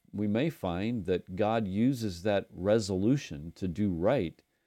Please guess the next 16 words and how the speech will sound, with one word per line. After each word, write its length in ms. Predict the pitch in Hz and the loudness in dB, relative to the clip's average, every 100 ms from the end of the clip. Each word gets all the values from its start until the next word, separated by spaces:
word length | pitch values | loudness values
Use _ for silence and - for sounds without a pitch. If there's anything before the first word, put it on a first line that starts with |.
| _ _ _ _ _ _ - | _ _ _ _ _ _ -6
to 80 | 107 | -4
bring 320 | 98 127 135 | 0 2 2
great 340 | 110 143 - | 2 0 -2
blessing 500 | 110 147 170 - 76 - | 0 0 0 -6 -12 -14
to 160 | - 98 | -10 -2
us 400 | 110 139 - - _ _ - | -2 -2 -8 -16 _ _ -8
and 180 | 120 113 | -6 0
others. 560 | 131 107 71 73 - _ _ _ _ _ _ _ _ 120 | 0 0 -4 -12 -20 _ _ _ _ _ _ _ _ -2
But 80 | |
regardless 580 | 123 135 143 185 180 - | 0 2 4 4 2 0
of 100 | 104 | 0
the 120 | 92 92 | 0 0
outcome, 520 | 113 - 67 - - _ _ _ _ _ _ _ _ _ _ 95 92 | -2 -6 -14 -16 -20 _ _ _ _ _ _ _ _ _ _ -8 0
Daniel 360 | 110 131 180 147 | 2 4 4 4
didn't 280 | 131 110 | 4 4
know 360 | 101 120 76 | 2 0 -2